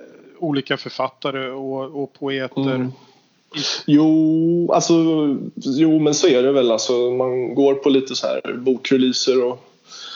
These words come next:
Speaker 2: former av, eh, event och, eh, ja, man stöter ju på folk som brukar gå dit och, och så liksom uppstår det ju någon sorts vänskap och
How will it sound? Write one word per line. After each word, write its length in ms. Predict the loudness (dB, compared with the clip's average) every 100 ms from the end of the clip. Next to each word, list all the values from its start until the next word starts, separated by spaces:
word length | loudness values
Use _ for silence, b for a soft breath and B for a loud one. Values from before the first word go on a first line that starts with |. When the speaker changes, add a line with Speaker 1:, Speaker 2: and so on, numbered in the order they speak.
| B B B B
Speaker 2:
former 420 | -2 2 4 4 4
av, 580 | 4 2 4 4 4 2
eh, 40 |
event 680 | 2 2 2 0 -6 -10 -8 -2
och, 360 | -2 -4 0
eh, 440 | 2 2 2 2 2
ja, 320 | 2 2 2
man 400 | 0 0 0 0
stöter 320 | 0 0 2
ju 60 | 2
på 160 | 0
folk 280 | 2 0 0
som 160 | 0 2
brukar 240 | 2 2
gå 120 | 2 2
dit 400 | 2 0 0 0
och, 260 | 0 -2 -8 b -14 -10
och 80 | -2
så 120 | 0
liksom 380 | 0 0 0 0
uppstår 440 | 0 -2 0 2
det 60 | 2
ju 80 |
någon 160 | 2 0
sorts 400 | 0 -2 -2 0
vänskap 600 | 0 0 0 0 0 0
och 220 | -2 -2